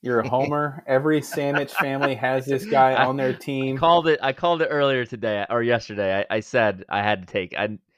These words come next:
Speaker 2: I have
Speaker 1: It,
Speaker 2: to.
Speaker 1: it's very obvious who you're picking. You're picking Chase Elliott, and I hope this is the
Speaker 2: <laughs> I
Speaker 1: podcast
Speaker 2: have to.
Speaker 1: Pick Jinx. We're doing a new one.
Speaker 2: <laughs> No,
Speaker 1: It's a new
Speaker 2: right.
Speaker 1: jinx. It's the podcast Pick Jinx.
Speaker 2: <laughs>
Speaker 1: Chase Elliott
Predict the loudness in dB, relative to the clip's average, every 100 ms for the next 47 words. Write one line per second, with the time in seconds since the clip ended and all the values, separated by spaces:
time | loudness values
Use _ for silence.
0 | _ -6 0 0 0 -4 -4 -4 -2 0
1 | 4 4 4 2 -2 -4 -6 -4 -4 -4
2 | -6 -6 -8 -6 -6 -6 -4 -4 -2 2
3 | 4 4 2 0 -2 0 2 2 2 0
4 | 0 0 -2 0 -2 0 2 2 2 2
5 | 4 2 0 -4 0 2 2 0 0 0
6 | 0 -4 -10 -12 _ _ -6 0 2 2
7 | 2 2 2 2 2 0 0 2 2 2
8 | 0 0 -2 -4 -4 -2 2 2 2 0
9 | 0 0 0 0 -4 -6 -6 -10 -2 -2
10 | -2 -6 0 2 2 4 4 4 2 0